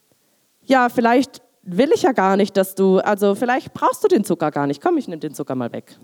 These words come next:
So. Und Gott denkt, ja, ähm, vielleicht, also es passt vielleicht dir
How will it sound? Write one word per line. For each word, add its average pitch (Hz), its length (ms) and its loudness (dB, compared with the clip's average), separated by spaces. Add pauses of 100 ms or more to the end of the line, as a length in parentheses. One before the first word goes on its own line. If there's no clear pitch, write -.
(120)
So. 233 260 0 (2250)
Und 226 180 -2
Gott 233 220 -2
denkt, 233 420 -2 (800)
ja, 277 380 0 (340)
ähm, 233 520 -2 (320)
vielleicht, 240 500 -2
also 220 240 0
es 214 140 -2
passt - 300 -6
vielleicht 202 360 -2
dir 208 120 0